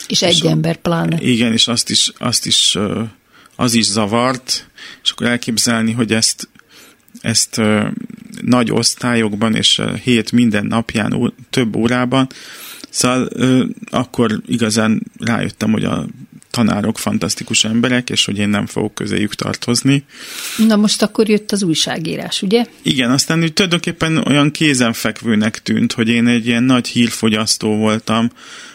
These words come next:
Speaker 2: ö, több napilapot, an-, ugye annak idején még, még
Speaker 1: Hát
Speaker 2: azért,
Speaker 1: voltak.
Speaker 2: azért még
Speaker 1: Hogyne.
Speaker 2: nyomtatott újságokat olvastunk, és több napilapot miattam járattunk a családban,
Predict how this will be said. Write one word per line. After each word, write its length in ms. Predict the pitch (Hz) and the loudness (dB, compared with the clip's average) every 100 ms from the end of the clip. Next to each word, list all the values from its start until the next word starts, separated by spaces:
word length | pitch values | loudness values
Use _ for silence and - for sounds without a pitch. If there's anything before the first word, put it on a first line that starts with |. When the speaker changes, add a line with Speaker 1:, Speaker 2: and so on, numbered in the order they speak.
| - | -14
Speaker 2:
ö, 420 | - 107 104 107 104 | -4 0 2 2 0
több 320 | - 123 101 113 | 0 -2 0 0
napilapot, 680 | 113 - 117 95 107 104 | 0 2 0 0 -2 -2
an-, 180 | 110 110 | 0 0
ugye 140 | 104 117 | 2 0
annak 420 | - 120 107 - | 2 2 2 -2
idején 300 | 110 110 107 | -2 -2 -2
még, 200 | 107 113 - - - - - - - | -2 -4 -10 -20 -20 -20 -20 -16 -4
még 160 | 104 | -2
Speaker 1:
Hát 100 | 107 | 0
Speaker 2:
azért, 240 | 110 107 107 | 0 2 2
Speaker 1:
voltak. 320 | - - 156 - | 2 -2 -2 -2
Speaker 2:
azért 220 | 110 127 | 2 4
még 120 | 123 117 | 6 6
Speaker 1:
Hogyne. 120 | 127 | 6
Speaker 2:
nyomtatott 460 | 160 165 - 104 - | 4 4 2 0 0
újságokat 520 | 120 - 110 113 107 | 0 2 0 -2 0
olvastunk, 760 | 117 120 127 - 143 147 147 - - - - - - | 2 4 2 2 2 2 2 -2 -14 -16 -18 -16 -4
és 240 | 110 - | -2 0
több 180 | - 131 | 0 2
napilapot 540 | 113 120 120 110 117 | 4 2 2 0 0
miattam 540 | 113 123 101 - 113 104 | 4 4 2 0 0 2
járattunk 760 | 113 107 104 104 - 107 110 | 2 2 0 -2 -4 0 0
a 80 | 101 | 0
családban, 880 | 98 107 107 110 113 113 135 143 143 | -2 0 0 0 0 2 2 2 0